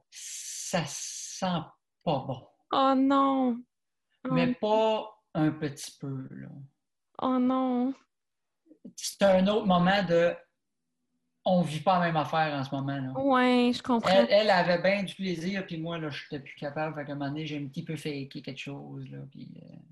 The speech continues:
Speaker 2: Oh my God !
Speaker 1: quand j'ai senti que pour elle, c-, c'était fait, là, j'ai fait, « Ben, moi aussi, ça va être fait. » <laughs>
Speaker 2: J'allais dire, cette anecdote est savoureuse, mais je pense pas le bon mot.
Speaker 1: Non, elle est pas, elle est pas.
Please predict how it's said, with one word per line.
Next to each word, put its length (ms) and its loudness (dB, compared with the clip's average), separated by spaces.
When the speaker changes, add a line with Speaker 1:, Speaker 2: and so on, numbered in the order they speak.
Speaker 2:
Oh 160 2
my 360 0
God ! 600 0
Speaker 1:
quand 220 0
j'ai 180 -2
senti 600 -4
que 40 -20
pour 200 -2
elle, 200 2
c-, 680 -14
c'était 240 -6
fait, 340 0
là, 160 -4
j'ai 120 -4
fait, « 140 -2
Ben, 300 0
moi 160 -6
aussi, 300 -6
ça 160 2
va 140 -2
être 100 -4
fait. » 240 -2
<laughs> 1200 -6
Speaker 2:
J'allais 300 6
dire, 180 4
cette 180 2
anecdote 360 4
est 80 4
savoureuse, 640 2
mais 120 4
je 60 -4
pense 200 0
pas 100 2
le 40 4
bon 200 6
mot. 140 4
Speaker 1:
Non, 480 8
elle 80 6
est 40 -2
pas, 320 6
elle 80 2
est 100 0
pas. 200 -4